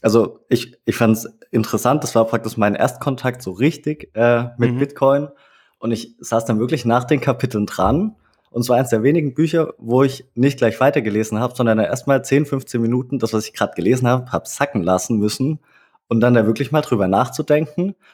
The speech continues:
Speaker 1: Und dann, ich bin echt oft zu meiner Freundin rein und hab gesagt, ich muss dir das jetzt mal kurz erzählen. <laughs> Das ist kom-, komplett verrückt.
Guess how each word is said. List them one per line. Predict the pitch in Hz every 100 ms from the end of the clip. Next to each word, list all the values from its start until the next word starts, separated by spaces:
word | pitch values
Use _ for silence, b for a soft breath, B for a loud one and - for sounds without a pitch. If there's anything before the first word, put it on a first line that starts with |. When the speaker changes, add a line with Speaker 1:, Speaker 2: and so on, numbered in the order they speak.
| b b _
Speaker 1:
Und | 123
dann, | 123 117 - _
ich | 123 110 -
bin | 113 107
echt | - 139 - -
oft | 156 -
zu | 135
meiner | 120 117
Freundin | 113 113 139 151
rein | 123 143
und | 135
hab | -
gesagt, | 117 110 - -
ich | 123
muss | 147 170
dir | 196
das | 185 185
jetzt | 185
mal | 180
kurz | - 180 185
erzählen. | 175 180 180 -
<laughs> |
Das | 165 131
ist | 156 147 156 170
kom-, | - 240 285 175 139
komplett | - 240 277 - 202 - 160
verrückt. | - 170 180 233 -